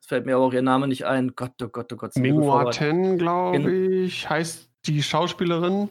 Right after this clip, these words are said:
Speaker 1: Ja, finde ich auch gut, passt auch gut in ihre Rolle. Ähm, ja, also das, die haben schon wirklich gute Charaktere und die haben auch ein Auge dafür, welche Schauspieler sie casten für die jeweiligen Rollen. Das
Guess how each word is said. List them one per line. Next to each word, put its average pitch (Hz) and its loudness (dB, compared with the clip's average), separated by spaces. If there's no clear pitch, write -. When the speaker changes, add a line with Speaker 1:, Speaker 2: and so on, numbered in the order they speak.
Speaker 1:
Ja, 139 4
finde 165 2
ich - 0
auch 214 4
gut, 220 -2
passt 156 -2
auch 190 0
gut 190 -4
in 180 -4
ihre 180 2
Rolle. 175 6
Ähm, 151 4
ja, 104 -6
also 127 0
das, 123 -6
die 139 -4
haben 165 4
schon 185 0
wirklich 175 -4
gute 202 2
Charaktere 180 0
und 175 2
die 160 2
haben 170 4
auch 170 4
ein 160 -4
Auge 185 6
dafür, 151 2
welche 151 -2
Schauspieler 156 0
sie 131 -8
casten 131 -2
für 131 -10
die 127 -4
jeweiligen 127 0
Rollen. 120 0
Das - -18